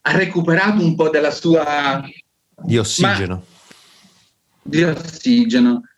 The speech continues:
Speaker 1: Quindi questo periodo sarebbe uno, due anni di, di, mm, sabbatici,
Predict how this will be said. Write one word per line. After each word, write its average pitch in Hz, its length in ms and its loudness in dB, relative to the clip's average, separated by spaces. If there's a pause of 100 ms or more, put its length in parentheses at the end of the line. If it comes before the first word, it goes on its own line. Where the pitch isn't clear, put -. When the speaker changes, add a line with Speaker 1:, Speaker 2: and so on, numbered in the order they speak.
(140)
Speaker 1:
Quindi 208 340 4
questo 180 1200 0
periodo 143 800 2
sarebbe 135 960 0
uno, 180 400 2
due 185 240 2
anni 180 440 2
di, 143 340 -4
di, 135 280 4
mm, 123 840 4 (840)
sabbatici, 170 920 -2